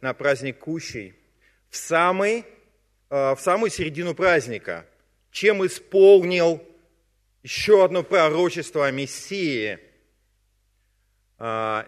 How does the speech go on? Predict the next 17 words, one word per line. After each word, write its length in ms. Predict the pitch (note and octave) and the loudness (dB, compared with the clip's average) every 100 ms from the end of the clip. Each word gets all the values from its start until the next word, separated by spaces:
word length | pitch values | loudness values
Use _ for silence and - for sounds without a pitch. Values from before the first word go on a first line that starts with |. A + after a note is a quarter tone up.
| - | -10
и 300 | D3+ D3+ D3+ D3 C3 - _ _ _ _ _ _ A#2+ | -6 0 0 0 -8 -20 _ _ _ _ _ _ -2
вот 240 | D3 - | -2 -2
сейчас 880 | - D#3+ - G#3+ A3+ F#3+ E3+ - - _ _ _ _ | -6 -6 -2 0 0 0 -2 -8 -20 _ _ _ _
мы 200 | C#3+ D3+ | -8 -8
видим, 540 | D#3+ G#3+ C#3 D3 E3 C#3+ _ _ _ _ _ _ _ _ _ _ _ | -8 -8 -4 -4 -6 -16 _ _ _ _ _ _ _ _ _ _ _
а, 580 | B2+ B2+ B2 A#2+ A#2 B2 _ _ _ _ - | -6 -2 0 0 -2 -8 _ _ _ _ -8
этот 300 | D#3 D3+ - | -6 -6 -6
текст, 680 | G3+ G3+ G3 - - - _ _ _ _ _ _ _ _ _ | 0 2 0 -6 -18 -20 _ _ _ _ _ _ _ _ _
когда 720 | D3 C#3 C3+ C3 E3 E3 E3 - | -6 -6 -4 -2 0 0 -4 -6
мы 140 | D#3+ | -6
видим 320 | E3+ E3+ F3 | -4 -2 -2
там, 340 | E3+ D#3 C#3 - _ _ | 0 -2 -2 -10 _ _
в 140 | - C#3 | -10 -6
общем-то, 420 | D#3 D#3 D3 D3+ | -4 -4 -2 -2
две 400 | B2+ C#3 F3 D#3+ | -4 -4 4 6
аудитории, 1040 | C3+ C3+ C#3 D3 A3+ B3+ F#3+ C#3+ A#2+ G2+ G2 - _ _ _ _ _ _ _ | 6 4 -2 -6 2 6 6 4 0 -2 -8 -18 _ _ _ _ _ _ _
а, 640 | A2 G#2+ G2+ G2+ G2 F#2 | -8 -6 -4 -4 -6 -10